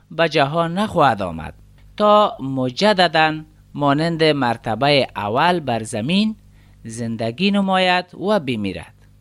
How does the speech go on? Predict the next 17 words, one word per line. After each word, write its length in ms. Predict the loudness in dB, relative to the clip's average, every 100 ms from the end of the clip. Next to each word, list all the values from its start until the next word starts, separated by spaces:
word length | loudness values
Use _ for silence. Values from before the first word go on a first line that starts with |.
| _ _ _ _ _ _ _ _ -14
زیرا 400 | -2 4 6 4
کتاب 460 | 2 0 2 4
مقدس 720 | 2 0 -2 -2 0 0 0 -4
می 200 | -2 0
گوید 420 | 2 4 4 0 _ _ _ _ _ _
که 100 | -6
عیسی 480 | -2 -2 0 2 2
فقط 520 | 2 -2 0 0 0
یک 360 | -2 -2 0 0
مرتبه 720 | 0 -2 0 -2 0 2 0 -2 _
برای 480 | -2 2 4 6 4
گناهان 680 | 2 0 0 2 2 2 0
ما 240 | 0 0
مرد 380 | 2 2 2 0 -8 _ _ _
و 280 | -2 0 0
دیگر 440 | -2 0 2 2
مجدداً 840 | 0 -4 -4 -4 0 2 4 2